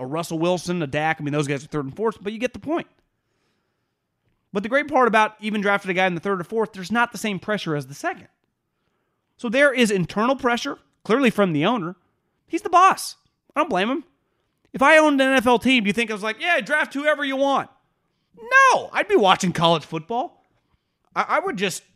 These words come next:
"Hey, give me, uh, the highlights of the top fifty guys in the draft." I'd check 'em out. We all would. If you love football, you own the team. It's easy to be an absentee owner. Th-, those guys don't, I mean, there's too much money on the line right now.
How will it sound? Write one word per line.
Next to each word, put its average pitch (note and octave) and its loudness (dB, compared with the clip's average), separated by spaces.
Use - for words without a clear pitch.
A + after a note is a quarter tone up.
"Hey, A3+ 2
give D3+ -4
me, A3+ 0
uh, G#3+ 2
the F#3+ 0
highlights G#3+ 0
of G3+ -8
the F3 -8
top G3+ 0
fifty A3+ -2
guys A3 2
in A3 -4
the G#3+ -4
draft." A3+ -2
I'd F3 -4
check B3 0
'em D3 0
out. C#3+ -6
We D4 2
all D#4 8
would. F#4+ -2
If D3+ -14
you F3+ -4
love A3+ 0
football, C4+ -2
you G3 -2
own B3+ 0
the G#3 -2
team. D4+ -2
It's - -6
easy C#4 -2
to A#3+ -8
be G3+ -4
an F3 -2
absentee F#3+ 0
owner. G3 -2
Th-, G3+ -8
those C4 0
guys E4 -2
don't, C#4+ 0
I - -8
mean, A#3 -2
there's C4 0
too F4 -2
much F4 -2
money D#4+ 2
on G4 -2
the C#4 0
line A#2+ -4
right G#2+ -12
now. E2 -20